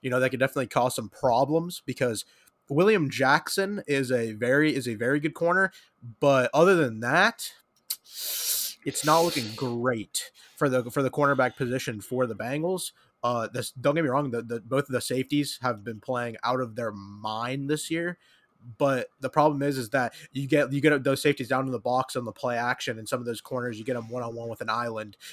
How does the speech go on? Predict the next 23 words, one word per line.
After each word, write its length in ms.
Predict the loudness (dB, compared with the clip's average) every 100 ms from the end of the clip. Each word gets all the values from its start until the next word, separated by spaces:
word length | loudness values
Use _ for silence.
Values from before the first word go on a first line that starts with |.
| -2
and 120 | 4
all 100 | 6
of 60 |
a 60 | 6
sudden, 300 | 6 6 6
Eli 320 | 2 4 6 4
Apple's 420 | 4 4 2 0
on 140 | 0
O 120 | 0
B 140 | 0 -2
J, 240 | 0 0
and, 120 | -2 -8 -8
and 140 | -4
O 100 | -2
B 120 | -2
J 160 | -2 -2
runs 340 | 0 -4 -4
a, 120 | -12 -14 _ _ _ -2
runs 400 | 2 4 2 -4
a 60 | -4
stutter 420 | 4 6 8 6
and 140 | 4
go, 420 | 0 2 2 0